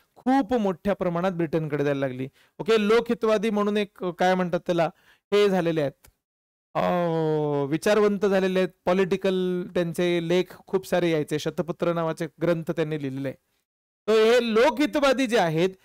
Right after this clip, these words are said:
या लोकहितवादींनी सांगता सांगता सांगितलंय की भारताची लक्ष्मी दर्यापार जाऊ लागली,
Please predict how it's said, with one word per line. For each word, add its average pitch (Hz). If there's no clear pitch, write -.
या 262
लोकहितवादींनी 208
सांगता 170
सांगता 180
सांगितलंय 170
की 165
भारताची 190
लक्ष्मी 180
दर्यापार 196
जाऊ 233
लागली, 147